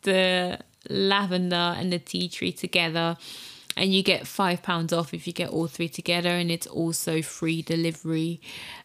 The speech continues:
um, if you live in the U K. So definitely check it out. And if you get to use it, then let me know what you think about the oil.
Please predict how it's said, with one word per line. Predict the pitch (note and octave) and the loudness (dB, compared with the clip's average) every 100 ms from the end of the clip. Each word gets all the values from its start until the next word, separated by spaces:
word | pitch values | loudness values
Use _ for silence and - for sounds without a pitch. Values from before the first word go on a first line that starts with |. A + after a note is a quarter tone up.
| - | -4
um, | - D#3 D#3 D#3 - - _ - | 0 2 2 0 -2 -8 _ 0
if | E3+ | 2
you | E3+ E3 | 4 2
live | E3 | 2
in | E3 | 0
the | E3 | -2
U | D#3+ D#3+ - | -2 -4 -4
K. | F3 E3 F3 G#3+ | 0 4 4 2
So | - F3 E3+ F3 - _ | 2 2 4 2 -4 _
definitely | E3+ F3 G#3 A3 A#3+ | -2 0 0 0 0
check | B3+ A#3 G3+ G3+ | 0 0 0 -2
it | F#3 | 0
out. | E3+ E3+ - | 0 0 -2
And | E3 | -6
if | E3 | -6
you | F3+ | -6
get | - - - | -6 -8 -8
to | F3+ | -8
use | E3+ E3+ E3+ | -4 -4 -4
it, | E3 - | -6 -6
then | E3 | -6
let | D#3 - | -6 -6
me | C#3 | -4
know | D3+ D3 | -2 -2
what | - - | -4 -6
you | D#3 | -8
think | - - | -6 -8
about | C#3 - - | -8 -8 -8
the | - | -6
oil. | C#3 B3 | 0 0